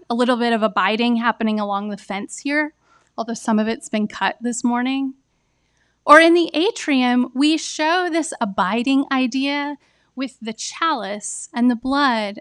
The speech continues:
and the wine. We talk about how we pour the blood or the, the wine in the chalice, and then we pour a little bit of water. And once they're in there together, we can't tell where the water ends and the wine begins.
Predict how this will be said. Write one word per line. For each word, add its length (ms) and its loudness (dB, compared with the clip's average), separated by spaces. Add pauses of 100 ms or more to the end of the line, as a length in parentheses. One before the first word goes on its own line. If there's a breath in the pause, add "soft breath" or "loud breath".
and 160 2
the 80 0
wine. 640 -4 (600)
We 120 0
talk 260 0
about 220 2
how 160 0
we 100 0
pour 440 2
the 100 -4
blood 560 -4
or 100 -4
the, 400 -4 (640)
the 100 -2
wine 460 4
in 120 2
the 60 -2
chalice, 720 -4 (360)
and 100 0
then 100 2
we 80 0
pour 280 4
a 80 0
little 300 2
bit 160 0
of 160 2
water. 580 -6 (580)
And 220 2
once 260 2
they're 220 2
in 140 6
there 140 4
together, 720 -6 (560)
we 140 2
can't 440 0
tell 320 2
where 160 -2
the 120 -2
water 440 2
ends 680 -4 (320)
and 160 0
the 60 0
wine 380 0
begins. 880 -6